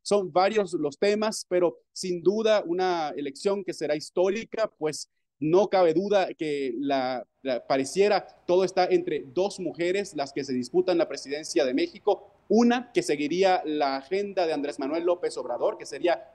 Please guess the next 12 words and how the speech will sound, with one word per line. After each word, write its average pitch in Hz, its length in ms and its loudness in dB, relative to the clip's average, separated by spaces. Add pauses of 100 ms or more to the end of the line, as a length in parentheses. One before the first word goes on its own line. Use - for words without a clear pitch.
(120)
Claudia 175 460 2
Sheinbaum, 190 440 -2 (120)
que 202 140 -18
como 170 180 -18
decía 180 380 -2
es - 180 -6
favorita 147 480 -2
según 160 240 -10
las 165 140 -4
encuestas, 196 540 -2 (220)
pero 185 220 2
también 185 560 -2